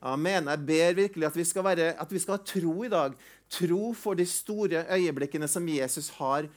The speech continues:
for oss, for hver enkelt en av oss. Amen. Halleluja. Ja, men det er godt å høre at dere er, at dere er med, eh, for det, det handler om dere,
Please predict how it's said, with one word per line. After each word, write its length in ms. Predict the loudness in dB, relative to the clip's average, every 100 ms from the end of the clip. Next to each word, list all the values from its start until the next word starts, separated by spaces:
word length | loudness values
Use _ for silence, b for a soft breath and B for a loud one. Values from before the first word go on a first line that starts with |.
| B -6
for 220 | -2 0 0
oss, 240 | 0 -2 0
for 160 | 0
hver 400 | 0 0 0 -2 -2
enkelt 420 | -4 -4 -8 -8 -6
en 320 | -4 -2 -4
av 180 | -4 -4
oss. 380 | -6 -8 -10 -12 _ -8
Amen. 420 | -2 0 0 -2 -10 B B B B -10
Halleluja. 640 | -4 -2 0 0 0 0 -2
Ja, 160 | -4
men 120 | -2 0
det 80 |
er 120 | 0 0
godt 280 | -2 -2
å 80 | -2
høre 240 | 0 0 -2
at 100 | -2
dere 120 | 0
er, 400 | 2 2 0 -2
at 120 | -2
dere 160 | -2 0
er 60 |
med, 540 | -2 0 0 -2 -6 B B B B B
eh, 640 | -2 0 0 0 -2 -4 -6
for 160 | -6 0
det, 120 | 0 0 -2
det 120 | -2
handler 340 | -2 0 0 0
om 100 | 2
dere, 320 | 2 2